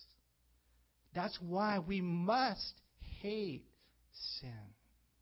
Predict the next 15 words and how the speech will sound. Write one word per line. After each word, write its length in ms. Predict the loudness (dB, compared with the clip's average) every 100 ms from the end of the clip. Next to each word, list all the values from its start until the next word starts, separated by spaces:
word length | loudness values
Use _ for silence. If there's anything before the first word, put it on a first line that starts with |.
| _ _ _ _ _ _ _ _
One 160 | -2 0
guy 160 | 0
said 320 | -2 -4 -4 -2
this, 340 | 0 0 -2
A 100 | -2
W 300 | -2 -2 -2
Tozer, 520 | -4 -4 -2 -2 -4 -4
"Sin 280 | -2 0
has 220 | 2 0 0
many 380 | 0 2 2 -2 -12 -2
manifestations." 1400 | 6 6 6 4 2 0 0 0 2 -2 -4 -4 -6 -10 -16 -20 -20 _ 2
But 80 | 4
its 160 | 4 0
essence 600 | -4 -2 0 0 0 0
is 180 | -4 -4